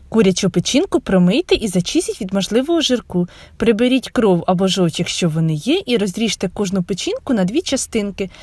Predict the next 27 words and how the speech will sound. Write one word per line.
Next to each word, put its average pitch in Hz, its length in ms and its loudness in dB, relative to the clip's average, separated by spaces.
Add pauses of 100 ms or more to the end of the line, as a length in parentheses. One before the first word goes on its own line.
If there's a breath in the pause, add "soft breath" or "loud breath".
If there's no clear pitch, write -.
(180 loud breath)
відрізавши 190 600 0
прожилку, 190 600 0
яка 185 300 0
з'єднує 240 520 0
половинки. 180 760 -4 (680 loud breath)
Тепер 214 260 2
в 180 60 -6
тарілку 202 380 0
насипте 180 460 0
борошна, 226 460 0
додайте 196 400 0
сіль, 302 400 -2
перець 269 380 0
і - 100 -2
перемішайте. 175 920 -2 (2000 loud breath)
Далі 214 280 4
обмакніть 226 420 -2
кожен 180 280 0
шматок 180 360 -2
печінки 180 440 -2
в 151 60 0
борошно 226 500 -2
і 202 60 -4
відправте 185 440 -2
в - 40 -8
сковорідку 196 540 -2
обсмажуватись. 170 840 -4